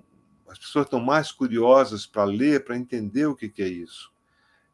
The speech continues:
É, por que que não acaba isso? Sabe?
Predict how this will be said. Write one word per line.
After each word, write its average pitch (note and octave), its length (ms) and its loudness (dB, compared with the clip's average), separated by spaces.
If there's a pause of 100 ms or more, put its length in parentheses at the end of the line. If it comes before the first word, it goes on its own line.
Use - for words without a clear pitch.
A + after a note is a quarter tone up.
(180)
É, F2 140 -16
por - 260 -10
que F#3+ 120 -8
que - 120 -8
não D3+ 140 0
acaba B2 580 4
isso? - 460 -10 (960)
Sabe? F#2 440 -10